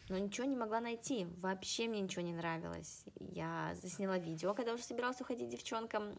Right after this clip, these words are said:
для Instagram, чтобы показать, что там есть, хотя бы одну полочку со схемами. И тут я уже ухожу. Я напоминаю, что я целый час провела в магазине «Рыская» в поисках чего-то интересного для себя. И я увидела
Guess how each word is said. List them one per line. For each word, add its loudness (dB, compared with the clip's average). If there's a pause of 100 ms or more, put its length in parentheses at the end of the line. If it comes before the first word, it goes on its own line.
(120)
для 0
Instagram, 0
чтобы -12
показать, -2
что -2
там -2
есть, 0 (480)
хотя -2
бы 2
одну 2
полочку 2
со 0
схемами. 0
И 0
тут 0
я 6
уже 2 (120)
ухожу. 2 (200)
Я 2
напоминаю, -2
что -4
я -2
целый 6
час 0
провела 2
в 0
магазине 0
«Рыская» -4
в -12
поисках 0
чего-то -4
интересного 0 (760)
для 4
себя. 2 (440)
И -2
я 6
увидела 2